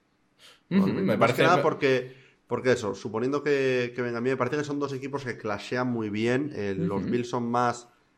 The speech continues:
Speaker 2: eh, potencia aérea, eh, juego de pase espectacular, tal. Los Giants son juego terrestre a la vieja escuela, que es un matchup que los Bills en los últimos años les ha ido un poco más regular, contra
Speaker 1: Ujú.
Speaker 2: ese matchup.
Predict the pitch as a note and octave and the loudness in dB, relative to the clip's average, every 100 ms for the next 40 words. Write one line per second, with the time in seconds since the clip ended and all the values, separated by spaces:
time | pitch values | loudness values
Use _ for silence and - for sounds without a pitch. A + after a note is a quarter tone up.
0 | _ - A2 G#2 - A2 A2 A#2+ A#2+ A#2 | _ -2 0 0 -2 -4 0 0 0 0
1 | A2 A2 A2+ A2+ A2+ A2+ A#2 A2+ A2+ A2+ | 2 4 4 4 2 2 2 0 -4 -10
2 | _ _ _ _ _ _ G#2 G#2+ G2 - | _ _ _ _ _ _ 0 0 0 0
3 | A#2+ A#2 G#2+ A2 G2 G2+ G#2+ G#2+ G#2+ A2 | 2 2 2 -4 -6 -8 -6 -2 0 0
4 | G#2+ A#2 B2 A2 G2+ A#2 A2+ - A2+ - | 0 -4 -2 -4 -2 -4 -4 -6 -8 -4
5 | A#2+ A2+ G#2+ A2 G#2+ A2+ G#2 G#2+ G#2 - | -4 -2 -2 -2 -4 -4 -2 -2 -6 -2
6 | A#2+ B2 B2 B2 - E3 D3+ D3 D3 D3 | 0 2 2 0 0 -2 2 2 2 -2
7 | - B2 G#2+ G2+ C3+ C3 - - _ _ | -2 -2 -2 0 -2 -2 -8 -18 _ _
8 | _ A2 A2+ B2+ B2 A#2 A#2+ G#2+ G2 A2 | _ -6 -4 -4 -6 -6 -4 -6 -6 -6
9 | A2+ G2+ A#2 A2 A2 A2 G2+ G2 F#2 D3 | -6 -6 -8 -4 -4 -4 -6 -4 -4 -4
10 | - _ _ A#2+ E3+ B2 B2 C3 B2+ B2+ | -10 _ _ -8 -2 -2 -2 -4 -2 -2
11 | B2+ C3+ C3+ F#3 | 0 -2 -2 -6